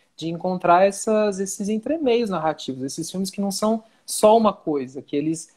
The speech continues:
são um conjunto de muitos, de, de muitos territórios do cinema, né? De muitos campos da ficção, do documentário, do filme ensaio. Ele transita muito por todos esses campos. Então, no mestrado foi um pouco essa a, a ideia. E também muito,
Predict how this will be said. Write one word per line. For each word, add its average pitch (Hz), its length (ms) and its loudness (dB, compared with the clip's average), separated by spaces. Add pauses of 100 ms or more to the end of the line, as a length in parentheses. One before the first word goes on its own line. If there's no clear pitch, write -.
são 165 300 -4
um 190 120 -4
conjunto 208 540 -2
de 208 140 0
muitos, 214 1040 2
de, 165 260 -6
de 156 160 -8
muitos 180 400 -10
territórios 202 640 4
do 143 80 -18
cinema, 117 520 -12
né? 123 160 -12
De 120 120 -16
muitos 127 380 -10
campos 151 420 -6
da 127 100 0
ficção, - 420 -6
do 147 100 -2
documentário, 131 800 0
do 123 60 -12
filme 127 280 -8
ensaio. 135 440 -2 (260)
Ele 165 200 2
transita 180 560 0
muito 175 320 -2
por 165 160 -2
todos 165 340 0
esses 170 320 -2
campos. 135 400 -6 (260)
Então, 139 180 -4
no 165 80 2
mestrado 175 440 4
foi 185 160 -2
um 180 60 0
pouco 196 360 4
essa 165 440 4
a, 165 580 0
a 151 80 0
ideia. 175 400 0 (260)
E 180 60 -2
também 214 380 2
muito, 240 920 2